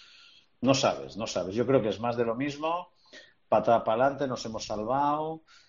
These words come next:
y bueno, y, y a ver qué pasa la temporada que viene, acertar con los fichajes, a ver si tenemos suerte, y si no en el mercado de invierno, no sé, no veo, no veo una solidez, esta, esta ampliación de capital, pues, es pa' tirar pa'lante,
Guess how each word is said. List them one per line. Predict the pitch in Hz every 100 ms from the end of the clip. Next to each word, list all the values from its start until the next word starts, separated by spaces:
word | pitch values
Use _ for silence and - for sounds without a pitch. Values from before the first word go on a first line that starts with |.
| _ _
y | 104 95 92 87 85
bueno, | 87 113 127
y, | 87 82 78 76 76 73 73 80
y | 92
a |
ver | 98 98
qué | 107
pasa | 107 - 101
la | 98
temporada | 101 - 104 101
que | 110
viene, | 135 147
acertar | 143 110 101 113
con | 110
los | 110
fichajes, | 120 107 151 - 139
a | 117
ver | 104
si | 98
tenemos | 110 113
suerte, | - 147 147 139
y |
si | -
no | 113
en | 110
el |
mercado | 110 107 107
de | 107
invierno, | 117 143 143 147 147 147 - - _ -
no | 143
sé, | - 120 127 131 - - _ -
no | 117 131
veo, | 139 147 143 139 135 131 120 - _ _ 120
no | 127
veo | 139 139
una | 135
solidez, | 131 120 120 127 151 151 147
esta, | 127 - 127 123 120 120 117 113 113 107 -
esta | 87 - 127
ampliación | 120 127 - 123
de | 120
capital, | 120 113 107 127 110
pues, | 117 113
es |
pa' | - 107
tirar | 117 117 -
pa'lante, | 113 143 151 - 156 151 151